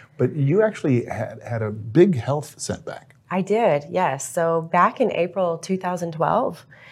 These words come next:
Speaker 2: I woke up with a bullseye rash. And at the time, I had not heard of Lyme disease. I didn't know to associate the rash with anything.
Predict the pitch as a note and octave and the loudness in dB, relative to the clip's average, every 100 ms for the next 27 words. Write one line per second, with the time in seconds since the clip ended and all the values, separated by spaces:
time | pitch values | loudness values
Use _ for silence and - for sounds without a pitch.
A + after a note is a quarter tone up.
0 | - - - E3+ F3+ F3 F3+ F3+ F3 E3 | -20 -20 0 4 4 2 0 -2 -4 -6
1 | D#3 D#3+ D#3+ D#3 D3 C#3 D3+ G#3 - - | -8 -6 -4 -4 -4 -2 -2 -2 -8 -14
2 | _ _ - D#3+ D#3+ D#3 D3+ - F#3 F#3 | _ _ -4 -2 -2 -6 -10 -8 -2 -2
3 | F#3 F3+ - - D#3+ E3 D#3 D#3+ E3 D#3 | -2 -6 -8 -2 -2 -2 -4 -4 -4 -4
4 | E3 D#3 D#3+ D#3+ F3 E3+ E3+ E3 E3+ E3 | -6 -2 -2 0 -2 -4 -6 -6 -8 -8
5 | - _ - _ _ D#3+ D#3 D#3+ E3+ E3 | -12 _ -20 _ _ -4 -2 -2 -2 -4
6 | D#3 D#3+ D#3+ D#3 D#3 D#3 D#3 - G3 F#3+ | -4 -6 -8 -10 -8 -8 -8 -10 -10 -10
7 | F#3+ G3 F#3 F#3+ G#3+ - G3+ G3 G3+ A3 | -8 -8 -6 -6 -8 -8 -6 -4 -6 -6
8 | A3+ A#3 | -6 -8